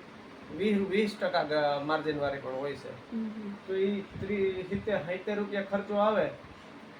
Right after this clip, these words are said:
Speaker 1: એની સામે હો, હવા હો રૂપિયામાં ઈ કોઈ જે કરતો હોય ઈ માણસ પાસેથી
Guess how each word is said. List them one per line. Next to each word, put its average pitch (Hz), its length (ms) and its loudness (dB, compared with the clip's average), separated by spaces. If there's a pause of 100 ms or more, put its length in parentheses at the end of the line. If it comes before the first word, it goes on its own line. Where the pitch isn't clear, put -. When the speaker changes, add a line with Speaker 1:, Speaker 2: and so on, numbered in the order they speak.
(120)
Speaker 1:
એની 185 240 2
સામે 185 200 2
હો, 170 160 2
હવા 185 260 4
હો 185 220 4
રૂપિયામાં 180 920 0 (180)
ઈ 180 80 -4
કોઈ 180 720 -2
જે 170 180 -2
કરતો 180 280 0
હોય 170 220 6
ઈ 156 80 0
માણસ 160 320 -2
પાસેથી 160 360 -4